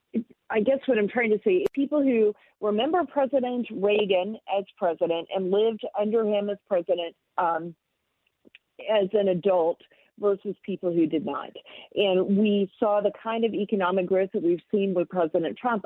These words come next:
under President Reagan from, as a result of changing the tax code and reforming the tax code and cutting taxes. And President Trump is showing what can happen from that again. I think it's very, very important. And then on top of that, we've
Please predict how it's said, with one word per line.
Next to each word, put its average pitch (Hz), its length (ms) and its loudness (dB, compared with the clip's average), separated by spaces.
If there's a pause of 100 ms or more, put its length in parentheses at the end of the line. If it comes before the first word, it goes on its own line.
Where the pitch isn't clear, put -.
under 233 300 2
President 185 460 -2
Reagan 214 360 0 (160)
from, 214 400 0 (640)
as 214 520 2
a 196 60 4
result 220 480 0 (140)
of 185 220 2 (160)
changing 214 400 0
the 175 80 0 (100)
tax 208 220 -2 (100)
code 180 160 2
and 170 80 -4
reforming 175 500 -2
the 156 140 -6
tax 165 200 -6 (120)
code 156 180 2
and 151 120 -4 (140)
cutting 151 340 -2
taxes. 180 500 -4 (440)
And 196 120 2
President 214 480 0
Trump 196 220 -2
is 180 100 0 (160)
showing 208 300 2
what 170 160 2
can 170 140 -4
happen 160 640 -2 (160)
from 175 220 0
that 151 180 2
again. 151 480 0 (240)
I 196 80 0
think 214 240 0
it's 190 160 -2
very, 185 420 2
very 170 240 0
important. 160 560 -2
And 208 140 2
then 202 140 4
on 190 140 -2
top 262 280 -4
of 262 80 0
that, 185 180 2
we've 180 200 -6